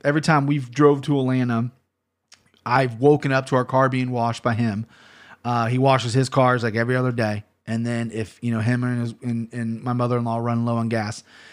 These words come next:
he goes and gets gas. Like, this guy literally just does not stop. And the funny thing is, is when he finally does stop, he's asleep in fucking two minutes.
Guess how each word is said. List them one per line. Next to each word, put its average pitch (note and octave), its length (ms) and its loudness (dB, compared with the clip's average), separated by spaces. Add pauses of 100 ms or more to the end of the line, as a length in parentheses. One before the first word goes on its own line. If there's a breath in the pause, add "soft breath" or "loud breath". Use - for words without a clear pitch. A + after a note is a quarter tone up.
(200 loud breath)
he F3+ 100 6
goes D3+ 220 6
and B2+ 80 0
gets A2+ 120 -4
gas. - 360 -6
Like, A#2+ 160 -2
this F3+ 160 6
guy C#3 500 2
literally D3+ 480 4
just C3 220 -6
does B2+ 160 -4
not G#2+ 180 -8
stop. - 340 -10
And D3 120 4
the C3 40 4
funny C#4 220 4
thing G3 160 4
is, D#3 160 4
is C#3 100 2
when C#3 140 0
he C3+ 80 0
finally D#3 300 2
does C3 220 0
stop, C#3+ 320 4
he's A#2+ 120 -4
asleep A#2 320 -4
in G2+ 80 -6
fucking G2 280 -10
two G#2+ 160 -4
minutes. - 360 -14